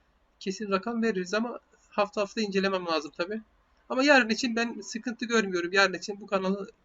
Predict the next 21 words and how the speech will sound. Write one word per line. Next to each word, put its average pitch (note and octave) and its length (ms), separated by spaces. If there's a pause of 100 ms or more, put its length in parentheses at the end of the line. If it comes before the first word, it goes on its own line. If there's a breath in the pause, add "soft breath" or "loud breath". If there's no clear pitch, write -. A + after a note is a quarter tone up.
(120)
kıracaktır. F#3+ 540
Çünkü - 460
performansı F#3+ 560
gayet F#3+ 380
iyi. A3 160 (1040)
E, G3 80
yani F3+ 360 (280)
endeks G#3+ 340
sorun A3 220
çıkar-, - 340 (140)
endeks A3+ 300
sorun C4+ 180
çıkarsa C#4 440
bile B3+ 80
gene A#3+ 200
yeşil - 240
kapatır, B3 320
gene A3+ 240
kırar A3+ 220
arkadaşlar F#3+ 600
burayı. D#3 220